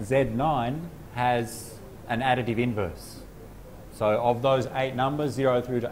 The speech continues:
eight, you can find the additive inverse. Always every number, or every integer in our set has an additive inverse. So,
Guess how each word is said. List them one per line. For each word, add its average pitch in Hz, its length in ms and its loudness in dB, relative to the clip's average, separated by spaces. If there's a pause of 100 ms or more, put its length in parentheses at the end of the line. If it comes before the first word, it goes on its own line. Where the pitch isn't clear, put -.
eight, 139 220 0
you 120 100 0
can 117 140 -6
find 123 340 2
the 107 60 -2
additive 107 420 0
inverse. 90 520 -6 (1800)
Always 131 560 4
every 123 300 -2
number, 117 520 0 (100)
or 101 140 -6
every 123 280 -2
integer 113 280 -2
in 107 180 -2
our 104 140 0
set 127 320 -2
has 101 260 -4
an 98 80 -6
additive 98 380 -4
inverse. 90 520 -10 (2500)
So, 117 340 4